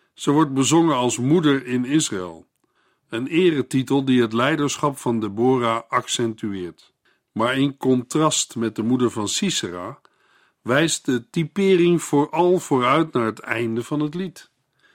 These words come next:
Sisera kan niet naar zijn eigen moeder terugkeren, want hij sneuvelt in een opstand die aangevoerd wordt door een moeder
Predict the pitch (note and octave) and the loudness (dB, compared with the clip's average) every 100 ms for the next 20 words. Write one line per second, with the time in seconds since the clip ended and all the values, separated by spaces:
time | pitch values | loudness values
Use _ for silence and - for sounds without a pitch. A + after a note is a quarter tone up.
0 | _ _ - - A3+ G3+ E3 D3 C#3+ C#3+ | _ _ -8 2 2 4 2 2 2 2
1 | D#3+ D3+ D#3+ D#3 C#3+ C3 B2+ B2 A#2 B2 | 2 4 2 2 0 0 0 -2 0 0
2 | B2 A#2 A2+ G#2+ F#2 C3+ D3+ - - B2+ | 0 0 0 -2 -4 -2 -2 -4 0 2
3 | A2 G#2+ G#2 G#2+ A2 A2 - C3+ C3+ C3+ | 2 -2 -6 -4 -4 -2 -2 2 4 4
4 | A2+ A2+ B2 A2 A2+ C3 D3+ - C#3+ B2 | 2 -2 0 0 0 -2 -4 -2 -2 -2
5 | A#2 C3+ B2 B2 C3+ E3 - C#3 B2 C#3 | -2 -6 -4 0 2 2 -2 -4 2 2
6 | C3 B2 A2 G#2+ - _ _ _ _ - | 2 -2 -4 -4 -10 _ _ _ _ 0
7 | A#2 G#2 G2+ B2+ E3 E3+ D#3 | 0 0 -2 2 2 2 0